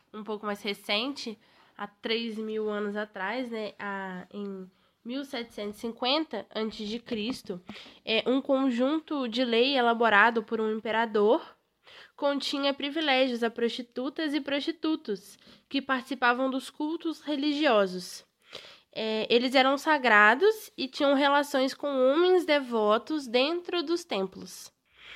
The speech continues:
Então, né, é, e tem as leis hititas que vinham, que são herdeiras, né, dessas leis criadas por esse imperador. Eles reconhecem a união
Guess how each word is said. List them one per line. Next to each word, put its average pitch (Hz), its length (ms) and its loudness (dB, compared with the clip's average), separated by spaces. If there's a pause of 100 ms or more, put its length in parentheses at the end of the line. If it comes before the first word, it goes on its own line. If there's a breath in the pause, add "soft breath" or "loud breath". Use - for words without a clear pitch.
(160 loud breath)
Então, 254 480 2
né, 285 340 2
é, 233 560 0
e 247 200 -10
tem 269 300 -2
as 277 200 2
leis 262 760 0 (320)
hititas 285 1040 -2
que 254 380 -2
vinham, 226 960 -2 (140)
que 240 220 0
são 254 180 0
herdeiras, 262 640 4
né, 247 120 2
dessas 233 380 0
leis 214 420 0
criadas 240 640 2 (440 soft breath)
por 226 160 0
esse 214 240 2
imperador. 220 760 2 (460 loud breath)
Eles 254 240 0
reconhecem 285 640 2
a 269 40 2
união 277 580 2